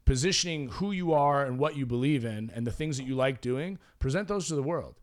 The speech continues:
Then figure out a way that you create a revenue stream, and then figure out a way that you end up, you know,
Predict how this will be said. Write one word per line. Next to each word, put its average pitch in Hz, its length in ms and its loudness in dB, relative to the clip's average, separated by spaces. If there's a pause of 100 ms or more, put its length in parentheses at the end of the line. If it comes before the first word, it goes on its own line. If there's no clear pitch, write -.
(260)
Then 160 440 8
figure 165 260 -2
out 160 140 4
a 139 40 4
way 151 220 4
that 139 80 -2
you 131 140 -4
create 139 220 0
a - 20 -2
revenue 127 280 2
stream, 123 380 -2
and 131 100 -2
then 160 140 0
figure 165 220 0
out 156 100 4
a 135 60 2
way 156 180 4
that 139 220 -2
you 151 220 0
end 151 140 0
up, 139 280 0
you 143 80 -4
know, 123 200 -2